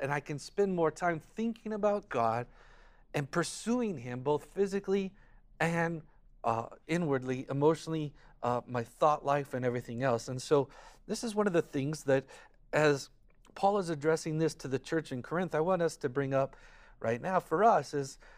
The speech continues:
because he says, "Perfecting holiness in the fear of God." The word perfecting in verse one, it actually speaks of being complete. Like, remember in First Peter, it tells us to pursue holiness. It says, "Because God is holy, we should be holy."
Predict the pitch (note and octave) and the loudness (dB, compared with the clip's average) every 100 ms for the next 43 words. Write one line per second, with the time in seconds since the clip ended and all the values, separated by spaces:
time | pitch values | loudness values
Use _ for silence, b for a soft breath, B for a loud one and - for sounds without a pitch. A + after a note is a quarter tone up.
0 | B - D3 F3 G3 F3+ F#3 G3 F3+ D#3 | B -10 -6 -2 0 0 -2 0 -2 -2
1 | - E3 - G#3 G3+ G#3 E3+ F#3+ G3 D#3 | -4 -2 2 0 2 -4 0 2 2 0
2 | C3+ B2+ C3+ C3+ B2 C#3+ D3 D3 C#3 D3+ | -4 -6 -6 -4 0 0 2 2 2 0
3 | A3 - F3+ - G3+ - D#3 C#3 B2 B2+ | -2 -2 -2 4 2 2 -2 -4 2 2
4 | C#3+ - A2+ A#2 C3+ B B - G#3 A3+ | 2 0 0 0 -4 B B 0 2 0
5 | - G3+ - G3 F#3+ - E3+ C#3 B B | -4 -8 -6 -6 -4 4 4 4 B B
6 | - D#3 F3+ E3+ C#3+ A#2+ - C#3 A#2 - | -4 0 2 0 -4 -8 -2 2 2 -2
7 | - - - b _ - E3+ D3+ - - | -20 -20 -20 b _ 2 2 2 -8 -20
8 | - - _ _ - C#3 D#3+ F3+ G3+ F3+ | -20 -20 _ _ -8 -2 0 0 0 -2
9 | - F3 E3 - G3 E3 - D#3 D#3+ C#3+ | 0 0 -2 -2 0 0 0 2 2 -2
10 | - D3 - D3+ - F#3 E3 D#3+ E3+ D#3 | -4 -6 -4 -6 -4 -6 0 2 4 2
11 | A#2+ A2+ - C3+ D3+ C#3 - C#3 D#3 C#3 | -4 -6 -10 -4 -4 -4 -10 -4 -4 4
12 | D3+ D#3 D3 D3+ C#3 C3+ C3+ b b - | 4 4 2 -2 0 -4 -8 b b -4
13 | D#3 A#3+ - B2+ A#2 G#2 A2+ G2+ G2 | 0 0 0 -4 -4 0 0 -2 -6